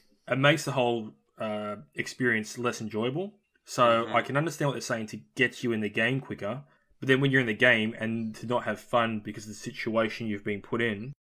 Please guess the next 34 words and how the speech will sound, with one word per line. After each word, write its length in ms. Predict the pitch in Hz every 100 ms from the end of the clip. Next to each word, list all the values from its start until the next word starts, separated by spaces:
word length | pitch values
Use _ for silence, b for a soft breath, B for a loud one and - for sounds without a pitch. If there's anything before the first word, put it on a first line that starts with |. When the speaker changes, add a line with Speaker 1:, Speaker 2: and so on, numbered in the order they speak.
| _ -
Speaker 1:
you 120 | 110
know, 120 | 104
it's 320 | 110 113 -
probably 300 | - - 151
not 160 | 127 120
the 80 | 113
best 340 | 101 120 113
way 100 | 113
to 80 | 107
solve 280 | - 110 104
that 160 | 101
either. 180 | 104 98 90
Speaker 2:
Yeah, 300 | 98 95 95 98
I 120 | 110
think 280 | - 107 98
that 120 | 95 - -
one 160 | 110 107
of 140 | 98
the 300 | 98 98 92 - -
main 200 | 101 101
issues 400 | 98 - 98 92
is 180 | 90 - _ -
about 260 | 95 98 101
the 80 |
game 280 | 95 101 101
is 80 | 92
that 240 | 95 -
you 160 | - - - -
sometimes 480 | - 90 - 92 92
get 160 | 90
stuck 300 | - 98 -
with 180 | 95 -
a 60 | -
crew 360 | - 107 104